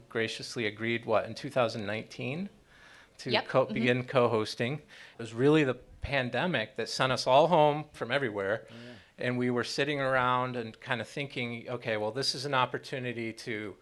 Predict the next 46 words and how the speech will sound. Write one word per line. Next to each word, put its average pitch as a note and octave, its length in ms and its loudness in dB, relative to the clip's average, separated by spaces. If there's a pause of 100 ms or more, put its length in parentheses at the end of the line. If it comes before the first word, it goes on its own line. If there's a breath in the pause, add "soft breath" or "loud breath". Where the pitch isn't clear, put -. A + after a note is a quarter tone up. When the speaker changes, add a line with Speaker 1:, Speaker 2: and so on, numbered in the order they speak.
(360 soft breath)
Speaker 1:
take D#3 200 2
a - 20 0
look D3 240 2
at E3 80 4
what D#3+ 180 2
we've D#3+ 160 -4
been C#3+ 160 -4
doing C#3 280 -2
with C3+ 100 -4
the C3+ 60 -8
podcast, B2+ 880 4
but B2 100 0
also B2+ 300 2
think C3 240 -6
about, A#2 340 2
you A#2+ 80 -4
know, A2 60 0
what E3 200 2
can F3+ 160 -4
we C#3+ 140 0
do B2+ 560 -2 (480 soft breath)
from C#3+ 400 6
home?" A#2+ 720 2 (140)
So - 160 -6
I A2+ 40 0
don't A2+ 120 -4
know A2+ 80 -4
if - 120 -10
you A#2 60 -8
wanna G#2 320 -6 (340 soft breath)
talk A#2 260 4
a - 20 -4
little A#2 200 -2
bit A#2 160 2
about A2+ 220 -2
the A#2 80 -6
Legends A2 400 -6
and G#2 160 -12
Lore, A2 400 0 (300)
uh, - 20 -6
Speaker 2:
Yeah, D4 400 2
Speaker 1:
episodes A#2 480 -2
and A2+ 80 -6
Speaker 2:
sure. G#2+ 100 0
Speaker 1:
that - 220 2
idea. A2 480 -2